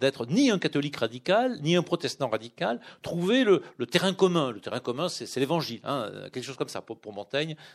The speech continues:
de, de, dans la tradition chrétienne. Bon, fuir toute extrémité, c'est vraiment la position de Montaigne, c'est-à-dire la position du, du, du milieu,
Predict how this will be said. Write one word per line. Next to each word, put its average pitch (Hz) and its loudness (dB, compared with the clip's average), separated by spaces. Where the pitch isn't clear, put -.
de, 117 2
de, 110 -8
dans 120 -4
la 120 0
tradition 139 -2
chrétienne. 107 -8
Bon, 123 -4
fuir - -2
toute 190 -8
extrémité, 151 -4
c'est 208 -2
vraiment 196 -2
la 180 2
position 147 -2
de 135 -4
Montaigne, 185 0
c'est-à-dire 170 -2
la 143 -2
position 175 -6
du, 160 -4
du, 135 -14
du 135 -10
milieu, 180 -2